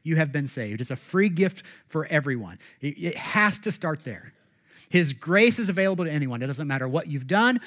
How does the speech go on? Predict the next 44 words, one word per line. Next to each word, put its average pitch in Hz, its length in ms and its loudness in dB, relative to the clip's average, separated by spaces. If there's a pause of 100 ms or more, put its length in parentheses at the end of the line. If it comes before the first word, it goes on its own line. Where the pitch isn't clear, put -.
doesn't 151 200 -4
matter 135 180 0
where 127 140 -2
you 113 80 -4
come 202 260 4
from, 220 240 0
doesn't 151 160 -2
matter 127 160 -2
what 123 100 -6
your 113 100 -6
background 180 500 0
is 190 140 -2
or 139 60 -2
what 156 180 0
you 143 160 -2
ever 151 180 0
believed, 139 500 -4 (1200)
that 135 160 -4 (100)
his 170 300 2
grace 151 580 -4
is 131 140 -8
available 117 420 -10
for - 240 -16
everyone. 107 480 -14 (180)
It's - 220 -12
there, 104 240 -10
and 98 100 -10
that's 120 160 -6
the 139 120 -6
first 139 260 -6
ingredient. 120 340 -8
It's - 80 -10
the 139 80 -6
most 135 220 -4
important 156 340 -6
ingredient. 104 400 -10 (340)
It's 120 140 -10
the 131 100 -8
one 123 160 -6
that 113 80 -10
has 120 200 -10
to 123 100 -12
come 113 200 -12
first. 98 380 -16